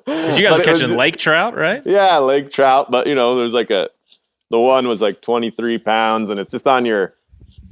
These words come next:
Speaker 1: s-, on your little homemade stick and reel that you've rigged together, and it's barbless hooks, and it's so intense the whole time. And, uh, you finally land it. It's the same thing. It's, like, pure joy that you cannot replicate anywhere else. It's
Speaker 2: Yeah.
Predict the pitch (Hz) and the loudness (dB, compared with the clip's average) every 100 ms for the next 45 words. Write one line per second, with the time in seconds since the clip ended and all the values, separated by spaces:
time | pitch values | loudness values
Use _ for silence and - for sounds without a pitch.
0 | - - - _ _ - 147 139 139 143 | -16 -16 -16 _ _ 0 2 4 2 4
1 | 131 143 143 135 120 - - 143 135 - | 2 2 2 2 0 -6 0 2 2 0
2 | 117 120 135 139 131 123 110 117 117 127 | 0 2 2 4 4 2 0 0 0 0
3 | 113 117 120 120 120 120 113 104 98 - | 0 -2 2 2 2 2 0 -2 -6 -2
4 | 120 127 127 123 110 127 131 131 - 101 | 2 2 2 0 2 2 2 0 -6 -6
5 | 95 - - 143 139 120 - _ _ _ | -8 -6 0 2 2 0 -4 _ _ _
6 | - 113 101 135 123 101 - 95 98 90 | -4 -4 0 2 2 -2 0 2 2 0
7 | 92 90 87 - 107 98 98 95 92 87 | -2 -4 -6 -4 0 0 0 0 2 0
8 | 90 - _ - 117 107 131 120 113 110 | -2 -10 _ -10 -8 -2 0 2 0 0
9 | 117 131 120 110 - 117 143 135 156 143 | 2 2 0 -2 -2 0 0 2 2 0
10 | 113 120 110 - - 156 156 127 139 139 | 0 0 -2 -4 0 2 2 0 2 2
11 | 135 117 107 107 - 113 113 110 107 107 | 2 0 -2 -4 -4 0 0 2 0 -2
12 | 104 95 - 95 - - 107 98 95 92 | -2 -4 -2 -2 -2 -6 -4 -2 -2 0
13 | 101 82 78 - - 110 104 101 | 0 0 -4 -12 -12 -12 -10 -10